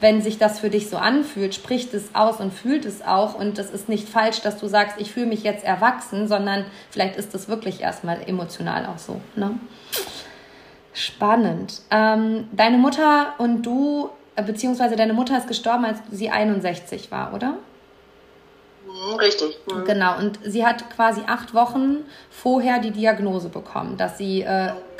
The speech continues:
Speaker 1: erkrankt ist.
Speaker 2: Mhm,
Speaker 1: Vorher war sie
Speaker 2: genau.
Speaker 1: nie krank.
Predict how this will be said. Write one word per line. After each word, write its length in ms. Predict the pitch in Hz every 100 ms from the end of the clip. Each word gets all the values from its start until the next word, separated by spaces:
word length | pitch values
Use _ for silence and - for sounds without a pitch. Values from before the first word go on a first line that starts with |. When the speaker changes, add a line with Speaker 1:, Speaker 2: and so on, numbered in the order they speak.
| -
Speaker 1:
erkrankt 520 | 202 196 190 175 165
ist. 280 | - - - - - - - - - - - - -
Speaker 2:
Mhm, 60 |
Speaker 1:
Vorher 340 | 190 240 262 247
war 180 | 220 -
sie 60 |
Speaker 2:
genau. 200 | 170 175 175
Speaker 1:
nie 60 |
krank. 360 | - 175 170